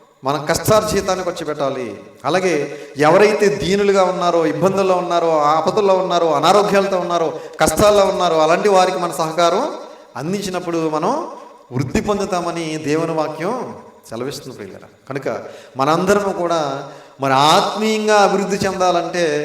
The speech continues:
మనందరము కూడా దేవుడు చెప్పినట్టుగా నడుచుకోవాలి. మనందరము దేవుని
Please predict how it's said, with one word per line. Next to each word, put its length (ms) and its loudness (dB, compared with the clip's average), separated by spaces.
మనందరము 400 -4
కూడా 160 -2
దేవుడు 400 -2
చెప్పినట్టుగా 760 -6
నడుచుకోవాలి. 500 -14
మనందరము 480 0
దేవుని 460 2